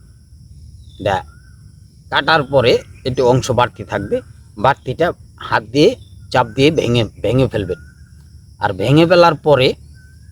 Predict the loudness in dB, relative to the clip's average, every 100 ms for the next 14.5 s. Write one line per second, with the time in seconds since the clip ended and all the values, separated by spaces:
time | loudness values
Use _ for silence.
0 | -20 -4 2 2 2 2 2 2 2 2
1 | 0 -4 -20 -20 -20 -20 -14 -6 -6 -2
2 | 0 0 0 -4 -4 -10 -4 -4 -2 -2
3 | -2 -2 -14 -20 -20 -12 -8 -4 -4 0
4 | 0 0 -2 -4 -2 -4 -6 -14 -14 -6
5 | 0 0 0 0 0 -2 -4 -12 -20 -20
6 | -20 -6 -2 0 2 2 2 2 4 0
7 | -2 -14 -20 -20 -20 -20 -10 -6 -6 -2
8 | 0 0 -2 -10 -18 -20 -20 -20 -20 -14
9 | -8 -6 -2 0 2 2 2 0 2 2
10 | 2 0 -2 -2 -2 -8 -20 -20 -6 2
11 | 2 2 0 -2 -2 -2 0 2 2 2
12 | -4 -6 -18 -20 -10 -4 -2 0 -2 -2
13 | -2 0 0 0 -2 -2 -4 -4 -10 -20
14 | -20 -10 -2 -2